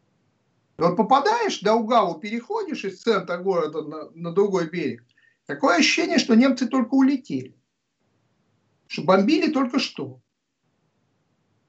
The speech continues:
Там хрущевки стоят, все в граффити, грязные улицы. Да? Это то, что я видел сам.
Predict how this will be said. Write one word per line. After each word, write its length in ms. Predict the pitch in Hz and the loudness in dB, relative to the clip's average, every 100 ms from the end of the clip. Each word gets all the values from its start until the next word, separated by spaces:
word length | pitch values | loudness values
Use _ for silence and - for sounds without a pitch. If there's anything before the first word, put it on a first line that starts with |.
| _ _ _ _ _ _ _ | _ _ _ _ _ _ _
Там 180 | 202 185 | 0 2
хрущевки 720 | - 190 - 269 294 277 - | 4 2 2 0 0 -2 -6
стоят, 580 | 220 220 220 226 220 220 | -4 0 2 2 0 -2
все 500 | - - 208 185 185 _ | -12 -4 -4 -4 -10 _
в 140 | 147 | -10
граффити, 840 | 151 180 196 185 - 170 - 147 - _ _ _ _ _ _ _ _ _ _ _ _ _ _ _ _ _ _ _ | 0 4 4 2 -2 -14 -12 -12 -12 _ _ _ _ _ _ _ _ _ _ _ _ _ _ _ _ _ _ _
грязные 500 | - 208 226 175 190 | 0 2 2 0 0
улицы. 840 | 190 262 254 220 208 - 180 175 - _ _ _ _ _ _ _ _ _ _ _ _ _ _ _ _ _ _ | 0 2 0 0 -4 -10 -14 -14 -18 _ _ _ _ _ _ _ _ _ _ _ _ _ _ _ _ _ _
Да? 200 | 175 262 - _ _ | -18 -18 -20 _ _
Это 200 | 180 180 | -12 -8
то, 160 | 226 330 | -4 -2
что 140 | 285 | 2
я 140 | 247 254 | 2 2
видел 300 | 240 247 233 | 2 0 -4
сам. 360 | - 160 107 | -4 -8 -8